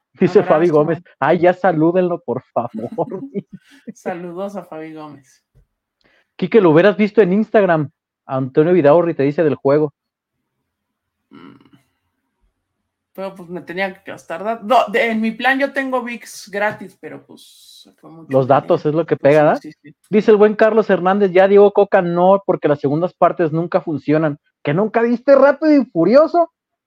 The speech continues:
Speaker 1: Rápido y Furioso dos es una
Speaker 2: ¿No viste
Speaker 1: joya.
Speaker 2: Cars dos? Bueno, es, no, es que Cars
Speaker 1: Más
Speaker 2: dos
Speaker 1: rápido y
Speaker 2: está
Speaker 1: más
Speaker 2: muy
Speaker 1: furioso.
Speaker 2: No, pero es que Cars dos sí está muy culera, ¿verdad?
Speaker 1: "Yo quiero Espinosa en Atlas ya", dice el buen Buanegger.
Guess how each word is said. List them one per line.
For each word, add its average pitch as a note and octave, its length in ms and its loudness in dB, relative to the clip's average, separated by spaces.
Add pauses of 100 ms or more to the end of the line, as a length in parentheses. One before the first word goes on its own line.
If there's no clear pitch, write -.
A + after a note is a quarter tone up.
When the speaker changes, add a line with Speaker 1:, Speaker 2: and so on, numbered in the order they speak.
(220)
Speaker 1:
Rápido B2+ 360 -6
y - 40 -6
Furioso A#2+ 340 -8
dos A#2 160 -10
es A#2 120 -16
una D#3 100 -6
Speaker 2:
¿No G#3 60 -4
viste C#4 240 -4
Speaker 1:
joya. B3 100 -4
Speaker 2:
Cars B3+ 300 -2
dos? C#4 360 0
Bueno, G#3 280 -6
es, G3+ 160 -14
no, F#3+ 100 -6
es F#3 140 -12
que F3 120 -16
Cars E3+ 200 -10
Speaker 1:
Más C3 140 2
Speaker 2:
dos C#3+ 80 -2
Speaker 1:
rápido E3 200 2
y F3+ 60 6
Speaker 2:
está D#3 120 4
Speaker 1:
más C#3+ 200 -4
Speaker 2:
muy - 80 -20
Speaker 1:
furioso. D3 680 -4
Speaker 2:
No, G3+ 240 0
pero G#3 180 -2
es G3+ 120 -6
que G#3 120 -18
Cars G3 240 -6
dos G3 200 -10
sí G3 60 -20
está - 120 -16
muy F3+ 160 -14
culera, D3+ 460 -16
¿verdad? - 240 -20 (920)
Speaker 1:
"Yo F#3 140 2
quiero A3 160 4
Espinosa F3+ 400 2
en F#3+ 80 2
Atlas F#3+ 400 0
ya", F3 400 2
dice F#3 280 -2
el E3+ 60 0
buen E3+ 300 -2 (420)
Buanegger. D3+ 840 2